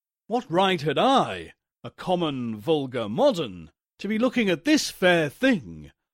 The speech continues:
among these delicate trees, which some white goddess had once taken for her shrine? Lawson broke in on my absorption. "Let's get out of this,"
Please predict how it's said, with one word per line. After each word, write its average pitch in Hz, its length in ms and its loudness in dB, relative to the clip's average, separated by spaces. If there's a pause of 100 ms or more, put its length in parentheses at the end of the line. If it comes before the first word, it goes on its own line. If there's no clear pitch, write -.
among 208 340 4
these 202 420 2
delicate 180 560 0
trees, 104 800 -4 (480)
which - 280 -2
some 214 440 2
white 165 400 -2
goddess 175 580 2
had 127 200 -4 (140)
once 180 320 0
taken 160 580 0 (140)
for 151 160 0
her 135 140 -2
shrine? 101 840 -2 (880)
Lawson 190 600 0
broke 160 320 0
in 151 240 2
on 110 160 -6
my 127 180 -4
absorption. 110 880 -6 (680)
"Let's - 300 -4
get 151 200 0
out 139 200 0
of 117 120 -10
this," - 460 -2